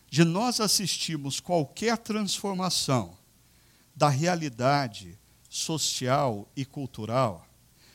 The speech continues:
vai se dar, guarda isso, através de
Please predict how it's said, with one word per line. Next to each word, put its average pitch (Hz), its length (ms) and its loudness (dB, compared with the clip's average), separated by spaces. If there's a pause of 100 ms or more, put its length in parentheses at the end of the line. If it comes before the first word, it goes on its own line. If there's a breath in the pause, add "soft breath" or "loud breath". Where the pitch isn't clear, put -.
(120)
vai 160 360 0
se - 260 0
dar, 113 560 -2 (220)
guarda 147 400 0
isso, - 420 -8 (680 soft breath)
através 127 800 2
de 98 340 -6